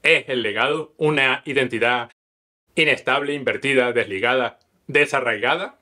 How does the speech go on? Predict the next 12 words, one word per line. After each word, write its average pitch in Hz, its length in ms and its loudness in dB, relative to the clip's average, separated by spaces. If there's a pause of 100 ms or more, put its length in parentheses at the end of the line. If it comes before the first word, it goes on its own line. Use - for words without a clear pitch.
Como 170 160 2
si 170 100 2
fuese 180 560 2 (300)
una 165 320 4
más 151 420 -2 (360)
de 143 100 2
las 135 120 0
que - 80 -4
el 117 80 0
propio 123 280 2
libro 117 260 -2
presenta. 131 500 -4